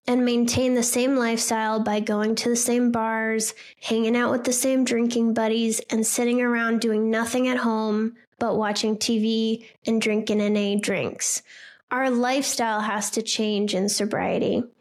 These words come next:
We built our entire lives around drinking alcohol, and we can't build our lives around drinking non-alcoholic drinks.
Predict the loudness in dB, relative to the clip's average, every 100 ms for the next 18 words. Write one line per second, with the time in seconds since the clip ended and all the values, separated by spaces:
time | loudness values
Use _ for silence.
0 | _ -2 0 2 0 0 0 0 -2 -2
1 | -2 -4 -2 0 0 0 0 0 0 0
2 | 0 0 0 0 -2 0 0 0 0 -2
3 | -2 0 0 -2 -4 -10 -16 -18 -4 0
4 | 0 0 0 0 2 0 -2 -2 0 0
5 | 0 0 0 0 -2 0 0 0 0 0
6 | 0 0 -2 0 0 0 0 0 -2 -2
7 | -2 -2 -2 -2 -4 -2 0 -2 -4 -4
8 | -4